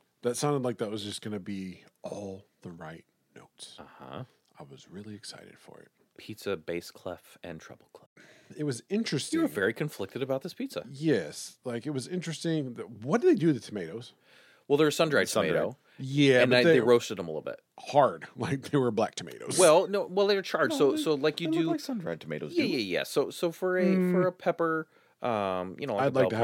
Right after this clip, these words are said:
Speaker 2: pepper,
Speaker 1: some
Speaker 2: whatever.
Speaker 1: red back in my tomato.
Speaker 2: There, there's a little too much char on there for you.
Speaker 1: Mm-hmm.
Speaker 2: Okay,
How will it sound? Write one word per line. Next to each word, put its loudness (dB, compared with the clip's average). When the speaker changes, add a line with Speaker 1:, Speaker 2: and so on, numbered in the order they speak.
Speaker 2:
pepper, -6
Speaker 1:
some -6
Speaker 2:
whatever. 0
Speaker 1:
red 6
back -2
in -8
my -6
tomato. -8
Speaker 2:
There, -4
there's 0
a -14
little -2
too -2
much -4
char 0
on -8
there -10
for -8
you. -4
Speaker 1:
Mm-hmm. -6
Speaker 2:
Okay, -2